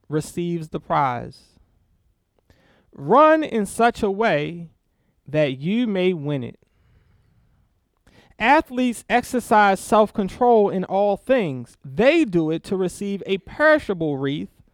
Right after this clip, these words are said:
but we an imperishable one. So I do not run aimlessly, nor do I box as though beating the air, but I punish my body and enslave it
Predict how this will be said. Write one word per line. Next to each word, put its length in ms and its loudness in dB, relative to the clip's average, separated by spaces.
but 200 2
we 400 0
an 240 -2
imperishable 880 -2
one. 440 -8
So 440 6
I 140 4
do 180 -4
not 340 0
run 460 2
aimlessly, 800 -4
nor 520 4
do 200 -4
I 140 2
box 520 2
as 240 -2
though 200 2
beating 400 -4
the 200 0
air, 420 -4
but 140 -2
I 120 4
punish 520 -2
my 180 -2
body 540 -4
and 140 -2
enslave 680 -2
it 220 -2